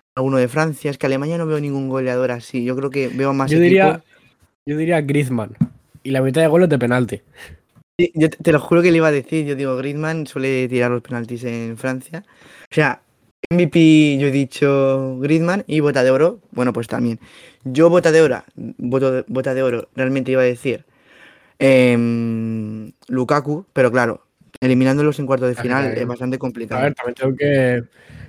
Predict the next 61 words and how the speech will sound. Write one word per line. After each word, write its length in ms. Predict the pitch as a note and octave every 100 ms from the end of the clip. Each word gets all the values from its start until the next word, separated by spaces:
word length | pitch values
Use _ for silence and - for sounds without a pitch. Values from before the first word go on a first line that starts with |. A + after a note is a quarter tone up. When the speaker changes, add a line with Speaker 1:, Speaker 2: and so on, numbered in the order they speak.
| _ _ _
Speaker 2:
pues, 200 | - A2+
se 120 | -
puede 200 | G#2 B2
hinchar 220 | B2+ D3+ C3
en 100 | A2+
fase 220 | A2 G#2
de 80 | G2
grupos. 420 | C#3 B2 G2 - _ _ _ _ _ _
Speaker 1:
Sí, 80 | D3+
sí, 160 | C#3+ C3
también, 300 | A#2+ B2+ B2
también 240 | A#2+ A#2+
puede 180 | B2 A2+
Speaker 2:
Yo, 60 |
Speaker 1:
ser. 160 | C#3 A2 _ _
Pero 160 | C#3
bueno, 160 | C#3 -
Speaker 2:
Harry 140 | C3+
Speaker 1:
dejémoslo 340 | C#3+ C#3 E3+ F3
en 60 |
Speaker 2:
Kane, 80 | D3
Speaker 1:
Griezmann. 300 | C#3+ D3+ F#3+ F#3+ - _
Speaker 2:
en 120 | B2+
el 80 | B2
Speaker 1:
Pues, 120 | A#2+
Speaker 2:
Mundial, 440 | A#2+ B2 C3+ F3+ A#3+ _ _ _ _ _ _
no 140 | - A#2+
Speaker 1:
es 60 |
Speaker 2:
sé 100 | A#2+
si 60 | G#3
Speaker 1:
verdad, 60 | B2+
Speaker 2:
llega 100 | B2+
a 20 |
Speaker 1:
es 60 |
Speaker 2:
marcar 240 | A#2 C3 C3
en 60 |
la 60 | A2+
Speaker 1:
verdad. 120 | -
Speaker 2:
fase 140 | - -
final, 260 | - - C3+ -
pero 320 | C#3 A2 G#2+ -
si 160 | - A2+
marcó, 260 | A2 A2+
marcó 220 | D3 D#3
muy 100 | C#3+
poco. 300 | A#2+ B2+ D#3
Si 200 | F3+ -
fue, 440 | B2+ - A#2+ C#3 D3
creo 100 | C#3+
que 80 | C3+
marcó 220 | A#2+ C3
un 40 | C3+
hat-trick 400 | B2+ C3 B2+ B2+
en, 400 | A#2 A2+ A2+ - - - _
en 160 | B2 A#2
fase 240 | A#2+ A#2+
de 60 | G#2+
grupos 420 | A#2+ A2+ D3+ -
y 100 | A#2+
ahí 160 | A2
media, 760 | B2+ C3+ B2 A2+ G#2 G2+ G2+